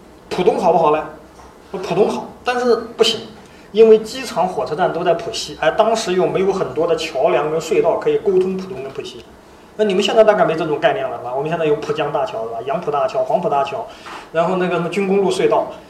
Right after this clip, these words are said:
当年没有啊，这些都是近几十年修的。那个时候都要靠轮渡，就，就是你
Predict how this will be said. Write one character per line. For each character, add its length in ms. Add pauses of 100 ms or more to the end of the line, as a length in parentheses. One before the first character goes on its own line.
(340)
当 240
年 160
没 180
有 100
啊， 240
这 100
些 140
都 120
是 380 (260)
近 200
几 120
十 120
年 180
修 240
的。 80 (1400)
那 140
个 80
时 120
候 120
都 140
要 80
靠 160
轮 200
渡， 160 (1400)
就， 140
就 160
是 260
你 180